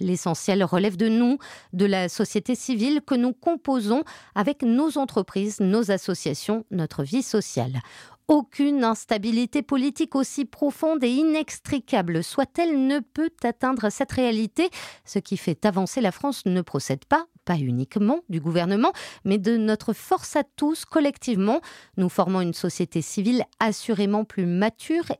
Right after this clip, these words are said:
équilibrée et nuancée que la classe politique qui nous gouverne ou essaie de nous gouverner actuellement. La France demeure la France,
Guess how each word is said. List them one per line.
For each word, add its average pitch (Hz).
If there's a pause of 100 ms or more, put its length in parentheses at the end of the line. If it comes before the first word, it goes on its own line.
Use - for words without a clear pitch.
équilibrée 202 (100)
et 269
nuancée 208
que -
la 147
classe -
politique 247
qui 269
nous 262
gouverne 247 (120)
ou 349
essaie 240
de 196
nous 190
gouverner 175
actuellement. 165 (500)
La 147
France 190
demeure 151
la 147
France, -